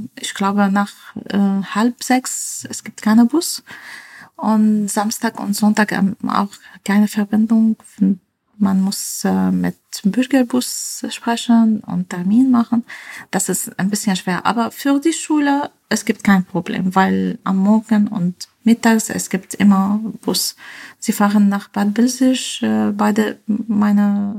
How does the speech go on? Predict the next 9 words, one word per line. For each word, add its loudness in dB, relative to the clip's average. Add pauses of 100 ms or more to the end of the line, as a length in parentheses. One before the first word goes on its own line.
(100)
Söhne, 2 (120)
beide 0
sind -2
im 2
Gymnasium, 2
achte -4
und 4 (460)
sechste 0
Klasse. -2